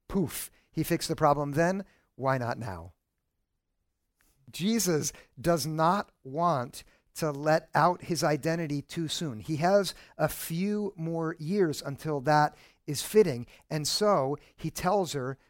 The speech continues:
"Not yet." He doesn't want to attract too much attention, but look again at the question he asks her when she first points out the problem.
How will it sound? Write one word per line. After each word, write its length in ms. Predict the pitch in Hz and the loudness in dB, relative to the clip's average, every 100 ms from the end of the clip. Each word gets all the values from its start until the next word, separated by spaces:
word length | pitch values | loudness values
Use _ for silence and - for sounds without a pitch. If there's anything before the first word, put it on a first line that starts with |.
| _ - | _ -4
"Not 400 | 147 165 175 _ _ - | 2 2 2 _ _ -2
yet." 400 | 160 196 107 - _ | 6 8 6 -4 _
He 120 | - | -6
doesn't 260 | 151 156 170 | -4 -4 -2
want 200 | 180 196 | -2 -2
to 80 | 180 | -2
attract 460 | 151 151 127 - - | -2 -2 -2 -4 -12
too 160 | 156 | -8
much 260 | 135 123 - | -6 -8 -10
attention, 480 | 120 135 120 131 147 - - - | -12 -10 -8 -10 -14 -18 -16 -8
but 160 | 165 | -8
look 320 | 160 175 226 240 | -4 0 0 0
again 580 | 160 135 107 127 185 - _ _ - | 0 0 -2 -6 -10 -14 _ _ -2
at 200 | 151 151 | -2 0
the 100 | 156 | -4
question 640 | - - 180 190 - - 202 | -4 -2 0 0 -6 -6 -4
he 220 | 156 165 | -4 -6
asks 520 | - 160 185 - - - | 0 2 2 -2 -6 -8
her 280 | 120 104 - _ - | -8 -10 -12 _ -8
when 160 | 143 | -8
she 160 | 139 156 | -4 -4
first 320 | 143 143 - | -2 -4 -4
points 240 | 143 123 | -10 -6
out 160 | 127 113 | -4 -4
the 60 | - | -6
problem. 500 | 120 104 90 80 | -4 -4 -6 -14